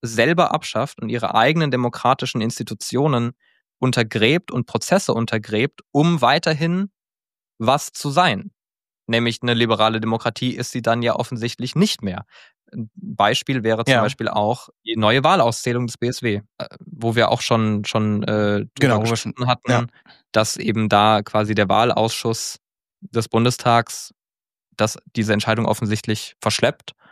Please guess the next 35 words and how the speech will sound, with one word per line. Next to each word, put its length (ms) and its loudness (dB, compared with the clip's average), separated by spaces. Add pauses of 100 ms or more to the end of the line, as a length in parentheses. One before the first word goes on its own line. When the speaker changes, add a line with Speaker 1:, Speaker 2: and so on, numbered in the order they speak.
(180)
Speaker 1:
weil 100 2
die 100 2
Gefahr 280 0
besteht, 360 -2
dass 140 -4
das 140 -10
B 120 -2
S 200 -4
W 180 2
in 80 -2
den 140 -2
Bundestag 440 0
einzieht 400 -2
und 120 -2
da 160 6
die 120 -2
Mehrheiten 500 0
ziemlich 420 -2
durcheinander 460 0
bringt 260 0
und 80 -4
die 60 0
Regierung 500 2
dann 160 -2
keine 200 -2
Mehrheit 380 0
mehr 120 -4
hätte. 280 -12 (580)
Und 140 -2
dadurch, 400 2
man 140 -2
sagt, 460 0 (580)
dieser 420 2 (260)
komplett 380 -2
normale 560 2